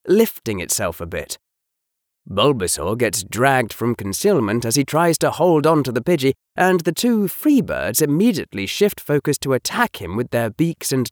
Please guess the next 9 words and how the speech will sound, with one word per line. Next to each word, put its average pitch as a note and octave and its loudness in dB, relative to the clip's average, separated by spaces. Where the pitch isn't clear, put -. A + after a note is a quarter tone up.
talons. - -6
Red D3 4
and C3+ 2
Blue's B2 2
Pokeballs G2+ 0
hit A#2+ -2
the - -4
ground, G#2 -4
bounce, F#2+ 0